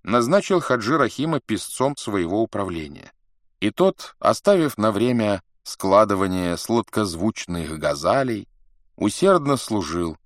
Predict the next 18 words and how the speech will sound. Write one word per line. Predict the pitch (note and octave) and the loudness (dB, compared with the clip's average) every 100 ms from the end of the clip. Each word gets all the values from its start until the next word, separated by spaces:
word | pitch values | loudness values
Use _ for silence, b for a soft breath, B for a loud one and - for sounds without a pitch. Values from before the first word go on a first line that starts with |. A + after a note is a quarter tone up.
| _ | _
каждый | - D#3+ B2 E2 | 4 4 4 -2
день | D2+ D#2+ C#3 | -4 -2 -4
с | A#2+ | -4
утра | E2+ D#2 G#2 | -8 0 0
до | G#2+ | 0
темноты, | - C#2 B1 - - A#2 | -6 -10 -10 -8 -6 -6
сидя | - B2 B2 F#2 | -4 -4 -2 -2
на | E2+ | -2
истертом | D#2+ - G2+ A2+ - D#2+ | -6 -4 -2 -2 -4 -6
большом | D2 D2+ - G2 G2 | -4 -6 -4 -4 -4
ковре | - C2+ C#2+ G#2+ - _ _ | -8 -6 -4 -4 -4 _ _
в | F2 | -4
ряду | F#2 F2 D3 | -2 -2 -2
других | C#3+ G2 D2 G2+ - | -2 -2 -4 -8 -8
песцов. | D#2 - - - - - - _ _ _ _ - | -14 -14 -14 -16 -14 -16 -18 _ _ _ _ -4
На | F#2 | -2
своем | F#2 F#2 G2 F2+ | 0 0 0 -2
колене | D2 D#2+ A2 G#2+ F#2+ | -4 -2 0 -2 -4